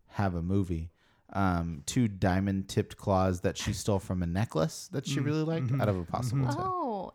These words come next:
Speaker 3: that's what they
Speaker 1: That's
Speaker 3: came
Speaker 1: where they
Speaker 3: from.
Speaker 1: came
Speaker 2: Yeah,
Speaker 1: from. They
Speaker 2: that's,
Speaker 1: came from that
Speaker 2: mm-hmm.
Speaker 1: necklace. I don't know how they got so sharp,
Speaker 2: Mm-hmm.
Speaker 1: but
Speaker 3: The, the,
Speaker 1: yeah.
Speaker 3: off, off
Speaker 1: So two,
Speaker 3: screen.
Speaker 1: Ian.
Speaker 2: Um, uh, I'm also gonna give it a two as well. <laughs> Um, the, the reason being, it's like, yeah, we've seen a lot of bad movies,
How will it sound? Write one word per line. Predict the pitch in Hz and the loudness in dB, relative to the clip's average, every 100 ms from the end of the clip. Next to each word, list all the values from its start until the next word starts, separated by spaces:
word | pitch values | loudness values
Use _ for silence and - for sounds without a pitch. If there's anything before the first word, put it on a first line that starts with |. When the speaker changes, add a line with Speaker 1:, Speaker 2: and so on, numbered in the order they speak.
| - | -10
Speaker 3:
that's | 302 - | -8 -8
what | 381 370 | -10 -10
they | 330 | -4
Speaker 1:
That's | - 220 | 0 0
Speaker 3:
came | 214 | 2
Speaker 1:
where | 190 | 2
they | |
Speaker 3:
from. | 147 | 4
Speaker 1:
came | |
Speaker 2:
Yeah, | 143 - | 4 2
Speaker 1:
from. | - | 0
They | |
Speaker 2:
that's, | 104 | 0
Speaker 1:
came | 123 117 | 0 0
from | 117 | 2
that | 135 | 2
Speaker 2:
mm-hmm. | 156 | 4
Speaker 1:
necklace. | 190 - - | 2 0 -2
I | 165 | 2
don't | 196 | 4
know | 175 | 6
how | 160 139 135 | 8 8 6
they | 127 | 4
got | 107 | 2
so | 123 | 2
sharp, | 110 85 101 | -2 -2 -2
Speaker 2:
Mm-hmm. | 120 123 123 _ _ _ - | -2 -2 -6 _ _ _ 2
Speaker 1:
but | 87 - - 127 - _ _ 190 214 | 2 0 -14 -16 -20 _ _ -20 -16
Speaker 3:
The, | 190 - | -16 -16
the, | 240 - - - | -20 -20 -20 -18
Speaker 1:
yeah. | 143 175 | -10 -2
Speaker 3:
off, | 101 - - | 0 -2 -6
off | 170 | -4
Speaker 1:
So | 147 | -2
two, | 117 | 0
Speaker 3:
screen. | - 113 78 - | 4 4 2 4
Speaker 1:
Ian. | 147 98 73 - - - - _ _ | 6 6 2 -12 -20 -20 -20 _ _
Speaker 2:
Um, | 160 156 156 147 147 147 | 4 6 6 4 2 0
uh, | 151 147 143 143 | 2 4 4 2
I'm | 151 165 | 0 0
also | 156 - 147 139 131 | 0 0 0 0 0
gonna | 139 131 127 | -2 0 -2
give | 123 131 | -2 -2
it | 127 | -2
a | 123 | -4
two | - 131 117 | -2 -2 -2
as | 110 | -2
well. | 117 117 117 - | -2 -2 -4 -6
<laughs> | - | 0
Um, | 151 165 160 170 | 4 6 4 2
the, | 160 | -2
the | 151 175 | 2 2
reason | 175 233 247 220 | 4 4 4 4
being, | 196 196 190 190 | 4 4 2 0
it's | 170 156 | -2 -2
like, | 160 156 | -2 0
yeah, | 180 131 | 0 0
we've | 165 202 | 0 0
seen | 226 180 | 0 2
a | |
lot | 151 139 | 2 2
of | 135 | 2
bad | 131 127 | 0 0
movies, | 123 123 131 | -2 -2 -4